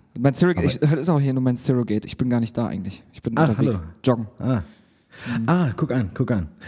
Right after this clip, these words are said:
Speaker 2: Naja, solange ich deine Fresse nicht sehen muss, ist es ja auch egal. Die
Speaker 1: Ja, ich
Speaker 2: Stimme
Speaker 1: hab auch schon mal
Speaker 2: reicht.
Speaker 1: drüber nachgedacht. Wir haben diese Woche schon ungefähr nach der Sendung wahrscheinlich so um die zehn Stunden miteinander gesprochen. Das ist <laughs>
Speaker 2: <laughs> Das kann nicht gesund sein.
Speaker 1: Das ist
Speaker 2: Das
Speaker 1: nicht
Speaker 2: ist
Speaker 1: gesund.
Speaker 2: echt,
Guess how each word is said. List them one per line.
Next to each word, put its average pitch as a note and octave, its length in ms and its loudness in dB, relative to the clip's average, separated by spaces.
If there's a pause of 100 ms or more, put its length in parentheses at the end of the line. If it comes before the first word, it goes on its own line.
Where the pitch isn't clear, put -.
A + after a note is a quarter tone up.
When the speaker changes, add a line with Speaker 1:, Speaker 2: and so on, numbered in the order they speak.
(140)
Speaker 2:
Naja, B2 320 2
solange A2 320 0
ich G2+ 80 -6
deine G#2 180 2
Fresse G#2+ 320 -2
nicht A2+ 160 0
sehen A2+ 180 0
muss, G#2 220 -2
ist - 300 -10
es - 80 -8
ja F#2+ 80 2
auch - 120 -6
egal. E2+ 520 -2
Die - 80 -2
Speaker 1:
Ja, - 0 -
ich D2+ 760 -4
Speaker 2:
Stimme D3+ 160 2
Speaker 1:
hab E3+ 80 4
auch F3 60 6
schon F#3 120 2
mal F3 60 4
Speaker 2:
reicht. D#3 60 0
Speaker 1:
drüber D3+ 140 2
nachgedacht. D#3 380 0
Wir C#3+ 80 2
haben C#3+ 100 0
diese C#3+ 180 0
Woche D3 140 2
schon C#3+ 260 -2
ungefähr D3 360 0 (240)
nach D3 200 0
der D#3+ 140 4
Sendung D#3 220 0
wahrscheinlich D3 300 0
so - 80 -2
um D3+ 80 -2
die C#3+ 120 -2
zehn D#3 260 0
Stunden D3+ 320 -2
miteinander B2+ 340 0
gesprochen. A#2 400 -4
Das G#2 160 -6
ist - 380 -10
<laughs> - 300 -12 (300)
Speaker 2:
<laughs> - 1400 -4
Das - 140 -6
kann B2 140 0
nicht A#2 140 -4
gesund A2 280 0
sein. F2 220 -2 (420)
Speaker 1:
Das C3+ 120 2
ist - 0 -
Speaker 2:
Das A#2 80 4
Speaker 1:
nicht G#2 80 2
Speaker 2:
ist A2 100 0
Speaker 1:
gesund. A2+ 100 0
Speaker 2:
echt, A2 180 -6